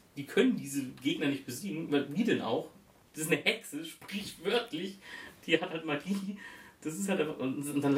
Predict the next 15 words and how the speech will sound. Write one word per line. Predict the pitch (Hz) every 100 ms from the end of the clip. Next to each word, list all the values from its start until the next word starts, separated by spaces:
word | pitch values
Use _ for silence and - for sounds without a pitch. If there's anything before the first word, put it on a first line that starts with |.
| 151
änd-, | - 214 208 196
ändern | 185 220 180
sie | 165
es | -
so | 196 220
schlampig | - - 147 143 165 247 - 190 -
ab | - 185
mit | 156 139
diesem | 139 143 - - - - - - - -
Harley | - 156 151
Quinn-Moment | - 165 190 170 160 175
da | 175
und | 156
so. | 151
Also, | - 135